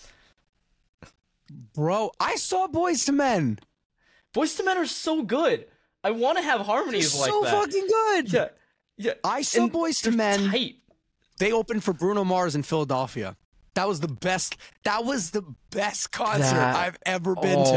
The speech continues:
Speaker 1: to.
Speaker 2: my, I wanna see Bruno Mars <laughs> so badly, but his tickets
Speaker 1: Bruno
Speaker 2: are
Speaker 1: Mars, Brun-, Bruno Mars. Okay, do you wanna laugh about the ticket prices?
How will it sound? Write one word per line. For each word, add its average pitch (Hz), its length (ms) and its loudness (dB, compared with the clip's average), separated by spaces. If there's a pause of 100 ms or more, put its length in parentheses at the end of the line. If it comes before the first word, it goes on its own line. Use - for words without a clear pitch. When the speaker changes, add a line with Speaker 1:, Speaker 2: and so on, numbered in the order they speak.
Speaker 1:
to. 127 60 0
Speaker 2:
my, 123 420 2 (1040)
I 190 120 -4
wanna 190 360 -2
see 185 180 -6
Bruno 170 360 -2
Mars 156 220 -4
<laughs> - 20 -8
so 214 260 -2
badly, 220 840 -2 (580)
but 254 100 0
his 233 180 -6
tickets 214 120 -2
Speaker 1:
Bruno 254 240 4
Speaker 2:
are 330 160 4
Speaker 1:
Mars, 269 540 2 (420)
Brun-, 294 380 2 (960)
Bruno 214 500 0
Mars. 180 680 0 (100)
Okay, 185 260 -2
do - 120 -6
you 196 60 2
wanna 214 140 0
laugh 196 240 0
about 196 180 -2
the 185 80 -4
ticket 185 300 -2
prices? 202 500 -2